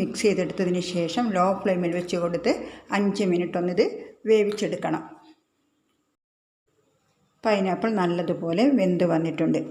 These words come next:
ഇനി നമുക്ക് ഫ്ലെയിം ഓഫ് ചെയ്ത് ഇത് തണുക്കാനായിട്ട് മാറ്റി വെക്കാം. നന്നായിട്ട് തണുത്തതിന് ശേഷം നമുക്കൊരു മിക്സിയുടെ ജാറിലേക്ക്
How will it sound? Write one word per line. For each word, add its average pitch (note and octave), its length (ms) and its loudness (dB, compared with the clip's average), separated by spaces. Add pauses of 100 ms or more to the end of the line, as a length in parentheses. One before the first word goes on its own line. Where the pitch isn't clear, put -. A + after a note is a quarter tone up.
(1200)
ഇനി G#3 160 4
നമുക്ക് F#3 340 -2
ഫ്ലെയിം F3+ 220 0 (140)
ഓഫ് E3 220 -8
ചെയ്ത് E3+ 240 0
ഇത് F#3 180 -6
തണുക്കാനായിട്ട് F3 760 0 (600)
മാറ്റി F#3+ 320 0
വെക്കാം. E3 320 -2 (1600)
നന്നായിട്ട് A3 480 0
തണുത്തതിന് F#3+ 520 0
ശേഷം F3+ 300 -2
നമുക്കൊരു F3 420 -2
മിക്സിയുടെ F#3+ 420 -2
ജാറിലേക്ക് F3 580 0